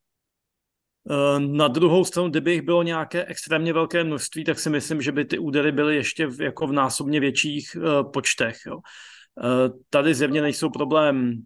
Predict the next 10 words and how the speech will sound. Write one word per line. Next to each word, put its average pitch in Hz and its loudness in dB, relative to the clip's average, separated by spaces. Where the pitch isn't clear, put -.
peníze, 147 0
problém 139 -2
jsou, 139 -2
řekněme, 131 0
výrobní 139 0
kapacity, 156 -2
eh, 135 0
a - -4
fakt, 139 0
že 139 0